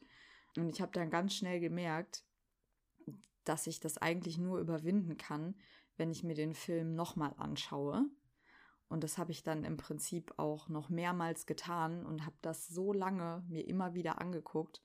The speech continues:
bis ich irgendwann halt keine Angst mehr davor hatte, weil ich halt wusste, was passiert. Also man analysiert das ja dann für sich. Und ich glaube, dass das so ein bisschen das Prinzip ist, was Jason auch mit Gacy vorhatte.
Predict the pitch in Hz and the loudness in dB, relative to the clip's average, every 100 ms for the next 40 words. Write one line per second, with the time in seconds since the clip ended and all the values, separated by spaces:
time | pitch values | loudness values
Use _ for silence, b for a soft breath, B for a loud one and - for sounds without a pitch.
0 | b 170 - 165 - 165 170 165 165 165 | b 0 2 0 2 2 4 2 0 0
1 | 156 - 165 - 185 - 156 147 143 139 | -2 -2 -2 -2 -2 -2 -2 0 0 -2
2 | - 156 156 - 165 165 170 - _ _ | -2 -4 -4 -2 0 0 0 -8 _ _
3 | _ _ _ - - 160 160 175 151 156 | _ _ _ -6 0 2 2 0 0 0
4 | 160 185 - - 151 156 143 - 151 - | -2 0 0 0 -2 0 -2 -2 0 2
5 | 196 175 147 151 143 147 147 B B B | 6 6 4 -2 0 0 -2 B B B
6 | _ 156 156 156 151 - 160 156 160 156 | _ -4 -2 -2 -2 -2 0 2 2 2
7 | 175 196 170 - 147 - 143 - 151 139 | 2 4 2 0 -4 -4 -6 -4 -4 -4
8 | - 156 156 - 156 156 156 160 b b | -2 -2 -2 2 4 4 2 0 b b
9 | b b _ - 156 - 165 - 175 165 | b b _ -6 -4 0 0 2 2 4
10 | 170 - 165 160 - - 151 175 165 - | 2 2 0 0 -2 -4 -2 -2 2 2
11 | 151 - - - 160 151 - - 160 160 | 2 0 -4 -6 -2 -2 -4 2 4 4
12 | 156 151 147 156 156 165 - 156 - 139 | 0 -4 -2 -4 0 2 0 -2 -2 -2
13 | 139 135 - 156 | -2 -4 -2 -2